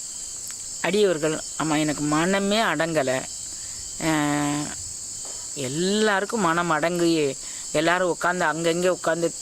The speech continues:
அஹ், தவச்சாலை முழுசு நிரம்பி தவம் பண்ணிக்கிட்டு இருக்கா மாதிரியும், அஹ், மீதி பேருக்கு மனம் அடங்கலைங்க மாதிரியும்"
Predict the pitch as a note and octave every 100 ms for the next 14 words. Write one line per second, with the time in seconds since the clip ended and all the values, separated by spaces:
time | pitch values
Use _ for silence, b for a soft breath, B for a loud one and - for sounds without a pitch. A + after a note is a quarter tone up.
0 | - C3+ D3 D3 D3+ D#3+ F3 D#3 D3+ D#3+
1 | F3 F3+ D3 D#3 E3 E3+ C#3 C#3 D#3 D#3
2 | C#3+ C3+ C3 C3 B2+ A#2+ B2 D3 D#3+ B
3 | B B B - B3 A3+ F#3 G3 G3 F#3
4 | G3 G3+ F#3 D3+ F3+ F#3 D#3 D3+ C#3+ C#3
5 | C3+ C3 C3+ D3+